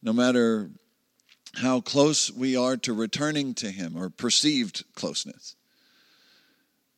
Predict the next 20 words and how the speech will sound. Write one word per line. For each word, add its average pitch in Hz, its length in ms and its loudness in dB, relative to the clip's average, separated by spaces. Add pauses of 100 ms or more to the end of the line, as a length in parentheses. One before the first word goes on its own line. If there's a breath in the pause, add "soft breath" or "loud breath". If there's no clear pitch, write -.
(300)
our 120 140 4
greatest 151 540 4
exploits 113 640 0
in 113 100 -2
the 107 80 -2
kingdom 95 420 -2
can 92 160 -6
always 101 420 0
be 92 160 -6
before 87 420 -4
us - 260 -12 (480 soft breath)
if 139 480 4 (400 soft breath)
we 117 220 2
are 110 160 2
willing 104 380 -2
to 104 120 -8
walk 87 320 -4
in 82 100 -6
impossible 85 640 -6
places. - 500 -16